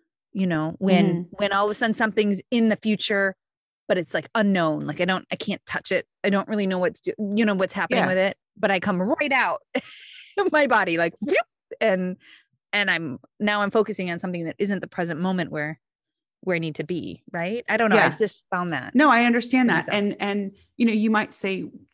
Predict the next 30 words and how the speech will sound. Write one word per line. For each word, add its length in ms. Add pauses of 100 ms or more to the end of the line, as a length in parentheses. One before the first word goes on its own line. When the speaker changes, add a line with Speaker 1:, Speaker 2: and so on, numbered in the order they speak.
Speaker 2:
"These 200
are 120
all 80
gonna 140
sound 260
like 140
negatives," 480
and 100
I 60
don't 280
mean 200
that, 220
but 180
you 60
could 160
say 140
worry 580
or 80
stress 560
or 140
overwhelm, 680 (300)
but 100
it's 220
also 560
just 280
powering 540
up. 300 (240)
I 80
mean, 220
Speaker 1:
Mm-hmm. 280